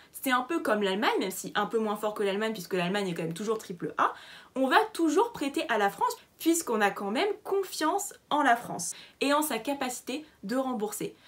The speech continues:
D'autant plus que double A ou A A moins, ça reste quand même des notes tout à fait convenables. On reste dans la catégorie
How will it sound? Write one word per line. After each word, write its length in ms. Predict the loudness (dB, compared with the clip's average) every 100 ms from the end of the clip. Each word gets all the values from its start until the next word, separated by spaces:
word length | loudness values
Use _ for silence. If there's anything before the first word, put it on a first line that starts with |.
| -8 -2
D'autant 320 | 0 0 -2
plus 300 | 0 0 0
que 180 | -2 0
double 520 | 2 0 0 -2 0
A 280 | 2 2 -2 _ _ -10
ou 140 | 2
A 260 | 2 4 2
A 40 |
moins, 280 | 0 0 -2 -4 -16 -20 -8
ça 180 | 0 4
reste 280 | 4 0
quand 80 | -4
même 160 | -2 -2
des 100 | 0
notes 240 | -2 -4
tout 60 | -8
à 60 |
fait 140 | -6 -6
convenables. 600 | -6 -4 0 2 2 0 -2
On 120 | 0
reste 220 | 2 2
dans 80 | 0
la 100 | -2
catégorie 640 | -2 -2 2 2 2